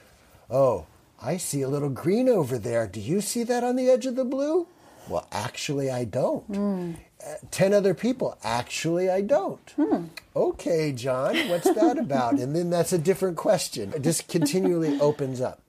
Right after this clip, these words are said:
Speaker 2: Right.
Speaker 1: So science is always a communal activity. Let's look at it in the Goethe quote. Goethe said, "Every object well contemplated."
Speaker 2: Mm-hmm.
Speaker 1: Another way to say this is ours is a contemplative science.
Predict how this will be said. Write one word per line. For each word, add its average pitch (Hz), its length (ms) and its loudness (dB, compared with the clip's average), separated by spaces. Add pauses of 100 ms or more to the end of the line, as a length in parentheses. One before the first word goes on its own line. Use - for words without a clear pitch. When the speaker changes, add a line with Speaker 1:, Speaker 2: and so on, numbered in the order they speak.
Speaker 2:
Right. 190 240 -6 (640)
Speaker 1:
So 147 240 0
science 170 560 0
is 127 140 -4
always 147 400 2
a 117 80 -6
communal 123 520 -4
activity. 98 680 -6 (480)
Let's 131 300 -2
look 160 180 -4
at 151 120 4
it 127 160 -2
in 123 140 -2
the 117 60 -2
Goethe 143 320 -2
quote. 131 300 -2
Goethe 165 320 0
said, 101 460 -2 (840)
"Every 170 340 2
object 135 680 0
well 160 520 2
contemplated." 131 1040 -4 (120)
Speaker 2:
Mm-hmm. 170 440 0 (280)
Speaker 1:
Another 185 360 2
way 202 200 2
to 160 80 -2
say - 300 0
this 165 200 -4
is 127 120 -2
ours 185 300 4
is 156 140 0
a 143 60 -2
contemplative 143 840 -2
science. - 760 -6